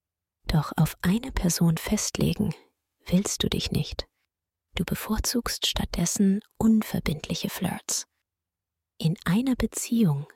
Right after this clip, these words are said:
neigst du dazu, schwelende Konflikte zu übersehen, weil du sehr mit dir selbst beschäftigt bist. Romantische Ideen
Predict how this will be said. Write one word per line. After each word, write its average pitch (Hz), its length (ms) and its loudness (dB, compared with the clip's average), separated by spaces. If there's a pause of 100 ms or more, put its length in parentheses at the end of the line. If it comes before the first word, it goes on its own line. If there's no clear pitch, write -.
(300)
neigst 151 400 -2
du 226 60 -2
dazu, - 560 -4 (400)
schwelende 240 720 0
Konflikte - 680 -4
zu - 160 -4
übersehen, 180 540 -2 (840)
weil - 160 -10
du 185 80 -4
sehr 160 440 -2 (280)
mit - 160 -12
dir 165 100 -4
selbst - 460 -4
beschäftigt - 600 -4
bist. - 380 -8 (1040)
Romantische 196 600 0
Ideen 156 500 -2